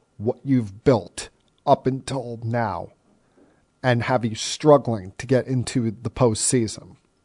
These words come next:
Remember from your mistakes of last year.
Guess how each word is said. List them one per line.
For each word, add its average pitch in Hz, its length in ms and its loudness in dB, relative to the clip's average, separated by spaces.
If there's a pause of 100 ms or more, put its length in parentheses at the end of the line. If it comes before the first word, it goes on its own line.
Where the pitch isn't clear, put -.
(520)
Remember 139 420 4
from 120 400 0 (420)
your 131 120 0
mistakes 123 560 2
of 101 120 -4
last 101 440 -6
year. - 240 -12